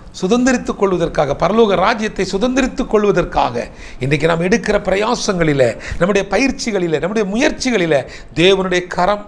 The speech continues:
வெளிப்படும்படியாக, ஆண்டவரே, என் இருதயத்துக்குள்ளேருந்து கவலை வெளியே போடும். ஏன்னா இந்த கவலை, ஒரு மனுஷனுக்குள்ள வரக்கூடிய கவலை என்ன ஆகுது?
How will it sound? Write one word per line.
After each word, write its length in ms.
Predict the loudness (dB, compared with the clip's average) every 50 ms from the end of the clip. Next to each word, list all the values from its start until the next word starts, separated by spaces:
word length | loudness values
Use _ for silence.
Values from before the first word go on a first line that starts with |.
| -16 -8 -4
வெளிப்படும்படியாக, 1040 | -2 0 0 0 0 0 2 2 0 0 -2 -4 -4 -4 -4 -6 -6 -6 -6 -8 -10 -10 -12 -14 -14 -8 -6
ஆண்டவரே, 400 | -6 -4 -4 -4 -4 -2 -2 -2 -2
என் 160 | -4 -4 -2
இருதயத்துக்குள்ளேருந்து 640 | -2 0 0 0 -2 -2 -4 -6 -6 -6 -6 -8 -8
கவலை 360 | -6 -4 0 2 2 2 2
வெளியே 260 | 2 0 0 0 0 -2
போடும். 220 | -2 -2 -4 -4
ஏன்னா 140 | -2 -2 -4 -4 -6 -10 -14 -10 -4
இந்த 140 | -2 -2 -2 -2 -6
கவலை, 480 | 0 2 2 4 4 6 6 6 6 6 6 6 4 2 0 -4 -8 -16 -20 -20 -20 -20 -20 -20 -20 -20 -20 -10 -6
ஒரு 140 | -4 -2 0
மனுஷனுக்குள்ள 480 | 0 0 2 2 2 2 2 2 4 4
வரக்கூடிய 400 | 4 2 2 0 -2 -4 -4 -4
கவலை 420 | -4 0 0 2 2 2 2 2 0
என்ன 180 | 0 0 0
ஆகுது? 520 | 2 2 2 2 2 0 0 -2 -4 -8